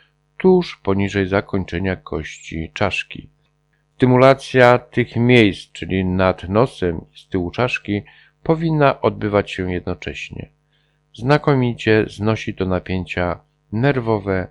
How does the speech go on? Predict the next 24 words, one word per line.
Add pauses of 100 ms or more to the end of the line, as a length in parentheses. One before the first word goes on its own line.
(120)
wycisza (140)
i (420)
uspokaja. (600)
Warto
zwrócić
uwagę
na
kolejne (160)
dwa
obszary
do
stymulacji. (680)
Jest
to
szyja
w
obrębie (280)
od
podstawy
czaszki (120)
do
siódmego
kręgu
szyjnego.